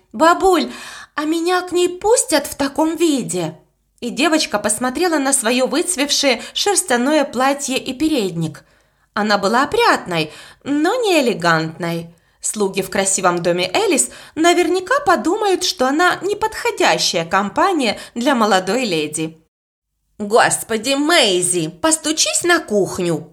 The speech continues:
Ты столько всего расследовала, а ничего не можешь придумать!» «Спроси о мисс Элис.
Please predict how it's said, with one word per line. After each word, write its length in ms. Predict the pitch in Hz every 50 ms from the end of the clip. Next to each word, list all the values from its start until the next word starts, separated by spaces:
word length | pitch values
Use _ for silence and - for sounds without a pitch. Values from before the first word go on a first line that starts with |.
| _ _
Ты 120 | - 254 359
столько 500 | - - - - 302 190 175 - 196 190
всего 340 | - - - 254 - 247 233
расследовала, 920 | 220 240 - - 226 427 659 - - 294 185 214 185 175 170 160 170 - - _
а 100 | - 392
ничего 460 | 370 269 254 - - - 240 202 269 440
не 140 | 427 277
можешь 360 | 214 190 202 - 214 - - -
придумать!» 640 | 262 254 240 165 170 147 151 160 160 160 - - - _ _ _ _ _ _ _ _ _ _ _ _ _ _
«Спроси 680 | - - - - 233 220 202 202 202 - - 294 466 622 - -
о 100 | 277 311
мисс 320 | 277 285 381 480 - - -
Элис. 540 | 214 208 151 147 151 165 175 - - -